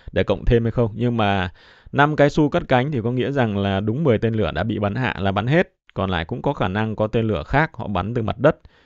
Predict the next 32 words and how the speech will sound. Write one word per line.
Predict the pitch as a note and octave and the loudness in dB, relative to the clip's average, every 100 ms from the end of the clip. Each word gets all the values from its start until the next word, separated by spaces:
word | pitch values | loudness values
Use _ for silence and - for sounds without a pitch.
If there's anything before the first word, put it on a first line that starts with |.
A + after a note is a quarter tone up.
| - - | -14 -2
Bởi | F#2+ | 0
vì | G#2+ | 2
nghe | A#2 B2+ | 2 2
giọng | B2 C3 A#2 | 4 2 0
như | A#2+ | 0
này | A2+ G2+ | 0 0
thì | G2+ | 0
tôi | A#2 | -2
cảm | G#2 F2 | -2 -2
giác | F2 B2+ C#3 | -2 -2 -2
như | A#2+ A2+ | -2 0
là | G#2+ G2 F#2 | 0 0 -2
nó | F#2+ G2 A#2 B2+ B2+ - A2 | -2 -2 -2 -6 -10 -16 -12
bị | A2+ B2+ G2+ | 0 0 2
lọt | A2+ G2 | 2 2
lưới | A2 A2 | 2 2
một | D3+ B2 | 2 -2
hai | A#2 G#2+ | -2 0
chiếc | D3+ D#3 | 0 0
hay | B2+ | -2
như | A#2 | -2
nào | A2 G2 | -2 -2
đó. | F2+ G2+ - _ _ _ _ _ _ _ _ _ _ _ _ _ - | -2 -4 -8 _ _ _ _ _ _ _ _ _ _ _ _ _ 2
Theo | D#3 D#3+ | 4 6
phía | D3+ D3+ | 4 4
Nga | E3 D#3 | 4 4
phân | E3 D#3 | 4 6
tích | G3+ G#3 - | 4 4 4
thì | B2+ | 4
giai | B2+ D3 | 6 6
đoạn | C#3 A#2+ | 6 6
đầu, | A#2+ A#2+ A2+ E2+ | 8 8 8 4